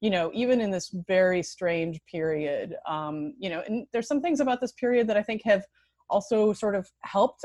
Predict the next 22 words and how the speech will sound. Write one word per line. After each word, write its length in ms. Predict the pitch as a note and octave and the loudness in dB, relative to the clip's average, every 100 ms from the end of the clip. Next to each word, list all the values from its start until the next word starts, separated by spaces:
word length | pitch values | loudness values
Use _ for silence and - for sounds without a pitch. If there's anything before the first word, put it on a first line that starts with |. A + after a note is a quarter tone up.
| - | -8
helped 320 | - C4 C4+ | 2 2 4
our 220 | F4 F4 | 4 4
work 240 | E4 F4+ F#4 | 2 0 0
in 80 | F4+ | 0
a 80 | |
weird 260 | F4 F4 F4 | 2 0 2
way. 340 | E4+ E4+ F4+ C#4+ | 2 4 4 2
As, 120 | G#3 | 2
as 200 | - G3+ | 0 0
horrible 640 | - - G3+ A#3 C4 C4+ | -2 2 4 6 6 6
as 140 | B3+ - | 4 2
the 80 | - | -6
things 240 | G#3+ G#3+ | -4 -2
that 80 | G#3 | -2
are 80 | G3 | -2
going 340 | F#3+ G3+ G3+ | 0 0 0
on 280 | F3+ G3+ A3 | 0 0 -2
with 180 | F#3+ - | -4 -4
coronavirus 720 | G3 F3+ G3 G3+ G#3 A3+ A3+ | -2 0 0 0 0 0 -2
and 80 | F3 | -4
the 60 | |
pandemic 520 | F3 F#3+ F3+ E3 F3 | -4 -4 -4 -2 -2